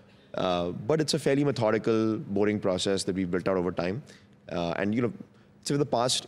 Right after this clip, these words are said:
eighteen months or so, we've obviously been s-, you know, slow on expansion from a geographic perspective.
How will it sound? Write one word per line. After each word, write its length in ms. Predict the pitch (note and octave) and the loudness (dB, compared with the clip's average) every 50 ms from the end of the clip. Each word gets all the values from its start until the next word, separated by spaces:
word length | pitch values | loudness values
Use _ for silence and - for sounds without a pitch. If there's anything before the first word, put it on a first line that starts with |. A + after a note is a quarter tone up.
| - - | -4 -2
eighteen 260 | A#2 A2 C3+ C#3 C3+ | 0 2 2 2 2
months 220 | A#2+ A#2+ A#2+ - | 2 0 0 0
or 40 | C3 | -2
so, 160 | B2 - C3 | 0 0 2
we've 120 | A#2+ A#2+ G#2+ | 2 4 2
obviously 240 | G2+ G2 - B2 G#2+ | 2 2 0 -2 -2
been 80 | A2 | 0
s-, 280 | G2+ - - - - - - - | 0 0 -2 -2 -6 -10 -10 -6
you 60 | G2 F#2+ | -4 -2
know, 60 | F2 | -2
slow 300 | - - - A2+ A2+ A#2 | 0 0 2 2 2 4
on 100 | B2 B2 | 2 2
expansion 680 | A#2 - - - A2 G#2 G#2 G2+ - C3 B2+ B2+ B2+ - - - - | 0 -2 -2 0 0 0 0 0 -2 -2 -2 -2 -4 -6 -12 -16 -10
from 160 | - - A#2+ B2 | -4 0 2 2
a 120 | A#2 - - - - - - - - - - G#2+ | 2 0 -2 -14 -20 -20 -20 -20 -20 -16 -8 -4
geographic 540 | G2+ A#2 B2+ A#2+ G2+ G#2+ G2 - D#3+ C3 | 2 2 4 4 4 2 2 2 0 0
perspective. 440 | - C#3+ - - C3+ B2+ - F#3+ F#3 | 0 -2 0 0 0 0 0 -4 -4